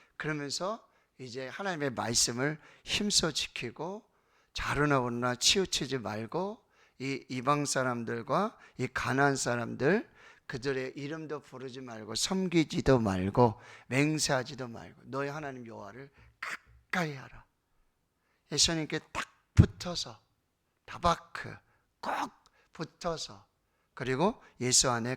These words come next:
거해서, 하나님을 가까이 해서 그렇게 하나님 앞에 살라라는 말씀을 주는데요. 오늘 십일 절부터 십육 절의 말씀에는요,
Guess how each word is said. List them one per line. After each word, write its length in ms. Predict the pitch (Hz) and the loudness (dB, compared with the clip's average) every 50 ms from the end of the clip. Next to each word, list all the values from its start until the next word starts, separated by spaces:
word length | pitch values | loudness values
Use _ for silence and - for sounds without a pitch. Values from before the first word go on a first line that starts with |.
| - - | -6 -8
거해서, 680 | - - - 120 120 127 143 143 127 - - - - - _ _ _ _ _ _ | -10 -8 -4 -2 0 0 0 0 0 -4 -6 -6 -10 -20 _ _ _ _ _ _
하나님을 320 | - 156 151 147 147 139 - | -2 -2 0 0 -2 -4 -4
가까이 540 | - - - - - - - 196 185 185 170 | -4 -6 -6 -6 -6 -2 0 0 2 0 0
해서 280 | 139 120 120 - - - - _ _ _ _ _ _ _ _ - | -2 -4 -4 -4 -4 -6 -8 _ _ _ _ _ _ _ _ -18
그렇게 540 | - 131 123 120 - - 143 135 160 202 - _ _ _ _ _ | -14 -14 -14 -14 -14 -12 -10 -10 -10 -10 -12 _ _ _ _ _
하나님 320 | - - 160 156 147 135 123 | -14 -12 -10 -10 -8 -10 -10
앞에 340 | 113 107 - - 170 202 208 _ _ _ _ | -12 -12 -10 -10 -10 -10 -10 _ _ _ _
살라라는 1400 | - - - - - 110 113 110 113 - 117 117 - - _ _ _ _ _ - 113 113 110 120 139 151 156 - _ _ - _ _ - | -14 -12 -10 -10 -10 -10 -8 -6 -4 -4 -4 -4 -6 -10 _ _ _ _ _ -8 -6 -4 -2 0 0 -2 -2 -6 _ _ -20 _ _ -8
말씀을 600 | 113 117 117 117 - - 117 104 110 117 117 113 | -6 -4 -2 0 0 0 -2 -4 -6 -6 -6 -6
주는데요. 720 | - - 117 113 110 107 104 110 117 139 185 226 247 247 - - _ _ - - - - - - - - | -6 -4 -4 -4 -4 -4 -2 0 4 6 6 6 6 4 -4 -16 _ _ -20 -20 -20 -20 -20 -20 -14 -2
오늘 340 | - 147 160 180 185 185 175 | 4 6 8 8 8 8 8
십일 400 | - - - 240 196 226 208 - | 6 6 6 4 4 2 2 4
절부터 760 | - - 185 180 151 151 151 - - 170 156 151 151 151 147 | 6 8 8 8 6 4 -2 0 2 4 4 4 4 2 2
십육 680 | - - - 190 175 156 - - 123 135 127 - _ - | 2 2 2 2 -2 -4 -8 -14 -12 -12 -12 -12 _ -10
절의 320 | - 151 147 139 139 135 | -8 -8 -6 -6 -8 -8
말씀에는요, 920 | 117 110 113 123 113 - - 139 131 127 123 123 127 131 156 190 190 151 | -10 -12 -8 -4 -2 -2 -2 -4 -6 -8 -8 -10 -10 -6 -6 -6 -6 -6